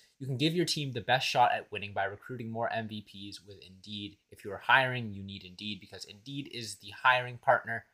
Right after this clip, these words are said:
where you can attract, interview, and hire all in one place. Plus, Indeed is the only job site where you're guaranteed to find quality applications that meet your must-have requirements, or else you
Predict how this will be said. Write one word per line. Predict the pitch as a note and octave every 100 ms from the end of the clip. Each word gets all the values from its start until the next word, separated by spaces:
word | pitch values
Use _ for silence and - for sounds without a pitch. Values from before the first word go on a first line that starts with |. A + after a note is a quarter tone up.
| _ _ _
where | G2
you | G2+
can | G#2 -
attract, | G#2 B2+ B2 B2 -
interview, | B2 A#2 A2 A2
and | -
hire | G2+ A#2 G#2+ G#2+ - _ - -
all | D#3+ E3
in |
one | D3 C3+
place. | - A#2+ A2+ - _ _
Plus, | E3+ D#3
Indeed | - B2+ B2+ B2
is |
the | A#2 -
only | A#2+ A#2
job | G#2+ G#2 -
site | G#2 F#2
where | G2
you're | F2+ -
guaranteed | G#2 G2 G#2
to | F#2
find | - F2+
quality | - A2 G#2 G2+
applications | G2+ G2+ - F2+ F2+ F2+ -
that | D#2 F#2
meet | A2 - _ _
your | F#2
must-have | F2 G#2+ A#2 - G#2+ G#2+
requirements, | G2+ - F#2 F#2+ F#2 F#2 -
or | E2+
else | - G2+ -
you | G2+